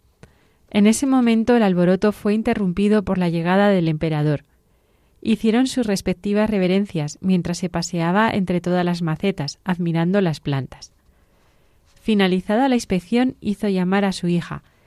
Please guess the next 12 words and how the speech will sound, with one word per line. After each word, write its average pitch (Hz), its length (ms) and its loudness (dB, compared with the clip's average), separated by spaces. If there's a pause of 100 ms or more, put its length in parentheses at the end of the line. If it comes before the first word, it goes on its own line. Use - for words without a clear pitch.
(320)
y 208 100 0
llamó 202 440 4
de 180 120 0
entre 170 260 -2
todos 226 440 2
al 196 140 0
joven 226 400 -2
que 196 140 -2
llevó 180 240 0
su - 120 -6
maceta 165 440 -2
vacía. 147 460 -6